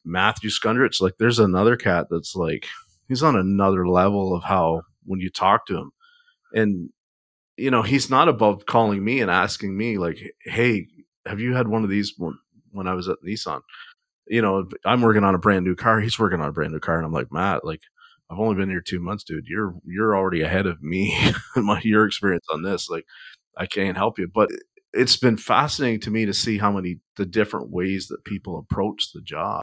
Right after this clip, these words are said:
and they approach diag. And it's like, oh, if so many guys are so much better than me.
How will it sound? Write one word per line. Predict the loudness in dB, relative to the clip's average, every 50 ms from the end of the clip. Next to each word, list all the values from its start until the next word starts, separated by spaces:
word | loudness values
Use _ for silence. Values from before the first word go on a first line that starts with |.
| -4 2
and | 4 4
they | 4
approach | 4 6 6 6 6 6 4 0
diag. | 0 0 2 2 2 2 0 -2 -6 -10 -14 -16
And | -16
it's | -14 -10 -10 -10 -10
like, | -12 -18 -20 -20 -20 -20 -20 _
oh, | -12 -10 -10 -8 -8 -8 -8 -10 -10 -12 -12
if | -14 -14 -14
so | -10 -4 -2 0 2 2 2
many | 4 2 2 2
guys | 2 2 2 0 -2
are | -4
so | -4 -4 -2 -2 -2 0
much | 2 0 0 -2 -4 -6
better | -4 -2 -2 0 -2 -2
than | -4 -6 -4 -2
me. | -2 0 0 0 -2 -6